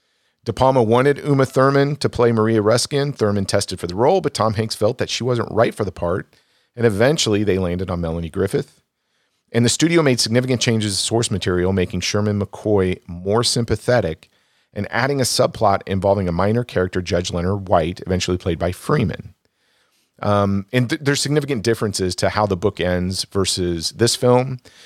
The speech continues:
And even when you go back and read The Devil's Candy, you'll also see the differences in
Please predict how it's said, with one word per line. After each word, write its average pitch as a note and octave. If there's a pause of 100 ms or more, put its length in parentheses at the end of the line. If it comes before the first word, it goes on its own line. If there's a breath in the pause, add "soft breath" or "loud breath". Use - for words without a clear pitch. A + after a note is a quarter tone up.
(160 loud breath)
And A2+
even B2+
when A#2+
you A2+
go A2+
back G#2
and G#2+
read F#2+
The F#2
Devil's F2
Candy, C#3
you'll F#2+
also G2
see F2+
the F2+
differences F2+
in F2